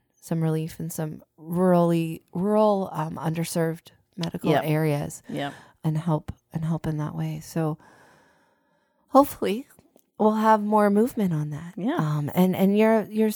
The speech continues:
Speaker 1: you know, to our listeners, any, any support, this is something that,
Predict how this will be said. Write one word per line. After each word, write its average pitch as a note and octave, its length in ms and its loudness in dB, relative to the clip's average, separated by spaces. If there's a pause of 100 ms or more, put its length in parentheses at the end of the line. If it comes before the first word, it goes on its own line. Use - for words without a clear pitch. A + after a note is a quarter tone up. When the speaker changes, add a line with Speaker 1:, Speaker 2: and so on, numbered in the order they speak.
Speaker 1:
you A3 120 4
know, E3+ 240 0
to G3+ 120 -2
our F#3+ 120 6
listeners, F#3 640 0
any, G3 340 0
any A#3+ 280 4
support, G#3+ 680 0 (500)
this F#3 260 -8
is F#3 100 -4
something F3+ 460 -4
that, - 240 -8